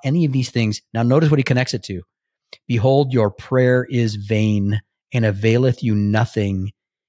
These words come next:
and you are as hypocrites who deny the faith." So your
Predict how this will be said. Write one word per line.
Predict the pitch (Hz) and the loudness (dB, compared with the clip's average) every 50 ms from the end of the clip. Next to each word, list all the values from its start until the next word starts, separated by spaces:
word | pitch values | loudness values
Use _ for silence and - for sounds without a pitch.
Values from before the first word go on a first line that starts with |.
| _ - | _ -6
and | - 110 110 | -2 0 2
you | 113 113 107 | 4 4 2
are | 98 | 2
as | 95 - - - - | 0 -4 -8 -10 -8
hypocrites | - 131 - 120 - - 113 104 - - | -6 -4 -4 -4 0 0 0 0 0 -2
who | - 120 110 | -2 -2 0
deny | 110 107 104 107 107 104 113 113 | 0 0 0 2 2 2 2 0
the | 101 92 - | -2 -4 -6
faith." | - - - - 123 120 110 95 87 - - - - - | -8 -14 -6 -2 0 0 0 -2 -4 -12 -16 -18 -14 -4
So | - - 165 | 0 2 2
your | 151 147 151 190 214 202 208 - | 4 4 4 4 4 4 2 -2